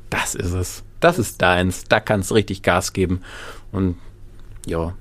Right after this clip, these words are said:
da war ich, da war ich auch echt gerne. Und ja, das hat richtig Spaß gemacht. Ja, und jetzt, äh, habe ich mich eben dafür entschieden.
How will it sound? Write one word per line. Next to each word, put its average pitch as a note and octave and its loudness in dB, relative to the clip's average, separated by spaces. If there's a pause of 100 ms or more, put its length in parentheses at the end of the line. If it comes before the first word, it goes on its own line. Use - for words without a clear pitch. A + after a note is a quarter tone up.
(100)
da G2 4
war F#2+ 8
ich, - -6 (220)
da G2 4
war G2+ 8
ich - -2
auch - 0
echt - 2
gerne. G2 4
Und F2+ -6 (800)
ja, A#2 6 (760)
das - -4
hat - -2
richtig - 0
Spaß - 2
gemacht. - -4 (680)
Ja, A#2+ 6 (160)
und G#2+ -2
jetzt, - 4
äh, G#2+ 10 (1040)
habe G#2 4
ich A2 4
mich G#2+ 4
eben A2+ 6
dafür G#2+ 6
entschieden. C#3+ 6